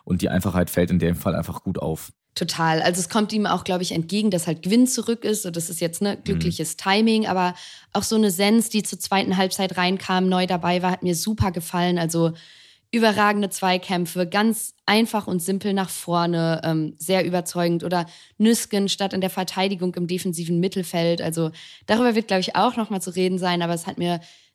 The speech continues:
Speaker 2: richtig Spaß gemacht, generell viele Spielerinnen auf ihren Positionen so aufgehen zu sehen.
Speaker 1: Ja, und apropos sch-, richtig Spaß gemacht, am Freitag sind ja die neuen Folgen der Doku Born for This über die Mannschaft rausgekommen. Ja,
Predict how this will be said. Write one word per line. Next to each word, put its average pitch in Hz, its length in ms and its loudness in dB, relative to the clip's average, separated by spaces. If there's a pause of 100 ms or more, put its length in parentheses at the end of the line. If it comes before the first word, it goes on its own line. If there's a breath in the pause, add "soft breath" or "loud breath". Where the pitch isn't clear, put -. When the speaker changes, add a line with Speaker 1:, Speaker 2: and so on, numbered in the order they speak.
(100)
Speaker 2:
richtig 226 380 2
Spaß 202 420 0
gemacht, 185 300 -2
generell 175 600 0
viele 233 420 2
Spielerinnen 185 540 -2
auf 165 160 -8
ihren 165 100 -2
Positionen 165 560 -4
so 156 120 -4
aufgehen 156 420 -4
zu - 120 -12
sehen. 170 440 -12 (520)
Speaker 1:
Ja, 98 200 0
und 98 180 0
apropos 110 400 -2
sch-, - 140 -12
richtig 113 280 -4
Spaß 131 380 2
gemacht, 90 420 -2
am 95 120 0
Freitag 107 280 2
sind 107 120 0
ja 113 60 4
die 98 80 2
neuen 127 300 4
Folgen 123 460 0
der 107 140 2
Doku 127 380 0
Born 117 320 2
for 101 120 0
This 90 160 -2
über 95 140 0
die 87 80 2
Mannschaft 92 320 -2
rausgekommen. 92 720 -2 (400 loud breath)
Ja, 104 300 2